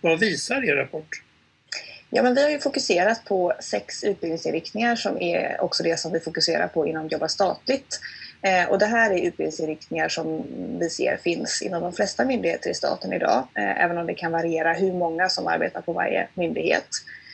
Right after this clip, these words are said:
Speaker 2: Eh, och de här inriktningarna är systemvetare, alltså I T-kompetens, det är ingenjörer, det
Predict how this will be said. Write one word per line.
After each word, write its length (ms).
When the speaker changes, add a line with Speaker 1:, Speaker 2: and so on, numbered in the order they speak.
Speaker 2:
Eh, 380
och 60
de 180
här 420
inriktningarna 640
är 240
systemvetare, 720
alltså 160
I 140
T-kompetens, 840
det 60
är 160
ingenjörer, 880
det 80